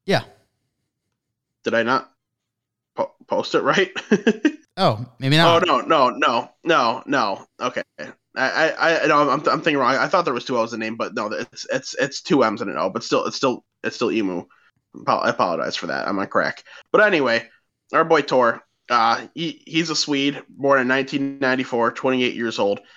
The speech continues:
Speaker 2: currently playing in the German second league,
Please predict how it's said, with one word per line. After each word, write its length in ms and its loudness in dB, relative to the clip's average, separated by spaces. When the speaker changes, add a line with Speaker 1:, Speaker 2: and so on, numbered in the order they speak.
Speaker 2:
currently 540 2
playing 560 2
in 400 -2
the 360 -6
German 400 4
second 400 0
league, 240 -2